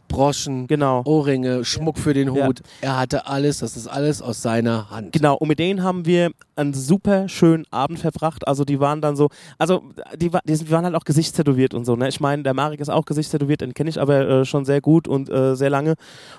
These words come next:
Speaker 2: Und, ähm, aber trotzdem hat man bei sowas erstmal auch als, ähm, Tourist und als Fremder erstmal so ein bisschen Regatt.
Speaker 1: Wenn man sagt, "Ich hasse alle Touristen."
Speaker 2: Aber das waren einfach die sweetest people on planet Earth.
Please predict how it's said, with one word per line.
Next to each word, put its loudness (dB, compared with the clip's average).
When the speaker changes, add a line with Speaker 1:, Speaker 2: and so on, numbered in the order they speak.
Speaker 2:
Und, 4
ähm, 0
aber 2
trotzdem 0
hat -4
man -4
bei 0
sowas -2
erstmal -6
auch -2
als, -8
ähm, -2
Tourist 2
und -4
als -4
Fremder -2
erstmal -2
so 2
ein -2
bisschen -4
Regatt. -4
Speaker 1:
Wenn 0
man 0
sagt, 0
"Ich -8
hasse 0
alle -2
Touristen." -2
Speaker 2:
Aber 6
das -4
waren 0
einfach -2
die -2
sweetest -4
people 0
on -2
planet -2
Earth. 2